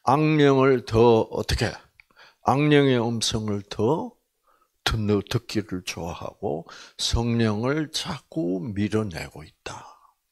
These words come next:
그러니까, 그래서, <clears throat> 그래서 내가,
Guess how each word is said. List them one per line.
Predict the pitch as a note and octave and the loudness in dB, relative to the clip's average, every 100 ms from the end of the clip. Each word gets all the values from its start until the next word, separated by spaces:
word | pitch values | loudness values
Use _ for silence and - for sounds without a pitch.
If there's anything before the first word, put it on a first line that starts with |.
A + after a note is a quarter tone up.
| _ _ _ _ _ _ - | _ _ _ _ _ _ -18
그러니까, | F#2 - _ - - - - | -18 -20 _ -20 -20 -20 -14
그래서, | - F#2+ F2 A#2+ D#3+ - - | -10 -8 -4 0 0 -2 -2
<clears throat> | D#3+ - F#3+ E3+ C3+ - - _ _ _ _ _ _ _ _ _ _ - - _ - - - - - - - - _ _ _ | -2 2 2 2 0 -8 -16 _ _ _ _ _ _ _ _ _ _ -14 -14 _ -20 -14 -14 -14 -16 -16 -20 -20 _ _ _
그래서 | - B2+ A#2+ D3 D3+ - - - | 0 2 4 6 4 2 -10 -4
내가, | A#2 A2 A#2 C3 F#2 | -2 2 6 6 4